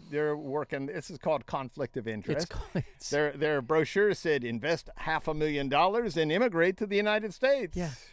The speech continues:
Speaker 1: Yeah.
Speaker 2: Y-, y-, yeah. By the way, th-, this was, would have been a bigger story, except this was the, the week that we're gonna get to, the, the b-, big news item about,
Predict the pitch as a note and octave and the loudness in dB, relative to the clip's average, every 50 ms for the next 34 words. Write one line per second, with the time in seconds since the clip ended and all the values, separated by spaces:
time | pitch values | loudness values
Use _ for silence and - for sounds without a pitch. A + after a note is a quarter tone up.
0 | - - - - - - - - _ - - - - F3 F#3+ G3 F#3 E3 D3+ C#3+ | -20 -20 -20 -20 -20 -20 -20 -20 _ -16 -12 -8 -6 -4 -4 -4 -4 -4 -4 -6
1 | B2+ - - D4+ D4 C4 A#3 - _ _ _ - G#3 F3 F#3 F#3 F3 E3+ D#3 C3+ | -8 -12 -14 -12 -12 -12 -12 -14 _ _ _ -4 0 2 2 4 4 4 2 2
2 | B2 A2 G#2+ A2+ - _ _ - - G#3 A3 B3 A#3 A3+ G#3+ F#3 D3+ D#3 D#3+ D#3+ | 0 -2 -4 -6 -10 _ _ 0 6 6 8 8 8 8 6 6 4 0 -6 -2
3 | D#3+ A#3+ C#4 - - C4+ B3+ A3+ G3 G3 F#3 G3 A#3 B3+ A#3+ F#3 G3+ E3+ D#3 C#3+ | 2 2 4 4 2 2 2 0 0 2 4 6 6 6 6 4 2 2 2 0
4 | E3+ D#3 C#3 C3+ - - A#3 A3 D#3+ B2+ A#2+ - - C#3+ - - D#3 C3+ - C#3+ | 0 -2 -2 -2 -2 -2 0 0 0 0 0 -2 -2 -4 -2 -2 -4 -4 -4 -6
5 | C3 A#2+ - - C3 - B2+ C#3+ C3+ C3+ B2+ C#3+ C3+ B2+ B2 - - C3+ A#2 G#2+ | -6 -8 -6 -4 -4 -4 -2 -2 -2 0 2 2 0 0 -2 -4 -4 -4 -2 -2
6 | C3+ C#3 D3+ C3+ C3+ A#2 G#2+ G#2 B2+ C#3 C3 - - C3+ A2 G#2 G#2 A#2 A2+ A2+ | 0 0 0 0 0 -2 -2 0 0 0 0 0 -2 -6 -4 -2 -2 -2 -2 -4
7 | - C3 B2 G#2 A2 - - B2+ D3+ D3 A#2+ A#2+ A2+ A2 - A#2+ G2+ G2+ G2+ G#2 | -4 -6 -6 -6 -6 -6 0 0 0 2 2 0 -4 -4 -2 -4 -4 -4 -4 -6
8 | G2+ G2+ G2 A2 G2+ G2 G2 | -8 -6 -4 -4 -2 -4 -4